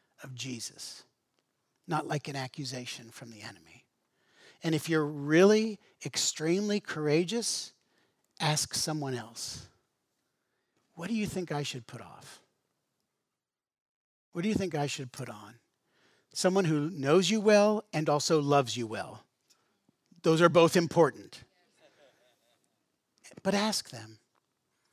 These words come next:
And then ask them, "Would you pray for me so I could walk in that, so I could walk in holiness?"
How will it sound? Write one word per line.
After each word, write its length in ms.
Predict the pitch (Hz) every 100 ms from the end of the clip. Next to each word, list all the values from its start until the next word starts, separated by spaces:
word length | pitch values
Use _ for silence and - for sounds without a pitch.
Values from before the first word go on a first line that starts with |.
| - _
And 120 | 175
then 140 | 196 196
ask 260 | 196 -
them, 160 | 170 139
"Would 160 | 147 151
you 60 |
pray 300 | - 175 170
for 160 | - 123
me 240 | 113 113 _ _ _ _ _ _ -
so 200 | 165 147
I 120 | 156
could 180 | 196 160
walk 340 | 135 131 -
in 140 | 127
that, 220 | 117 104 -
so 240 | - 175
I 100 | 147
could 200 | 151 170
walk 400 | 139 139 131 -
in 120 | 135 123
holiness?" 760 | 139 123 117 104 110 -